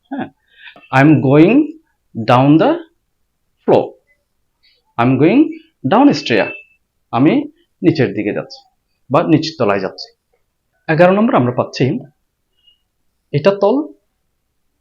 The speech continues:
অন্য দিক, যে কোনো দিক থেকে একটা বস্তু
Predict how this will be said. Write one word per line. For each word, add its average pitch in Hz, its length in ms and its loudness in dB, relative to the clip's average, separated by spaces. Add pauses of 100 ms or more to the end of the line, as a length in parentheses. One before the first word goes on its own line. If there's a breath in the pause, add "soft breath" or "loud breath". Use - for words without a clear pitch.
(220)
অন্য 208 180 4 (140)
দিক, 240 120 2 (100)
যে 170 80 6
কোনো 208 180 2
দিক 131 240 0
থেকে 190 200 0 (680)
একটা 156 260 -6
বস্তু 131 300 -2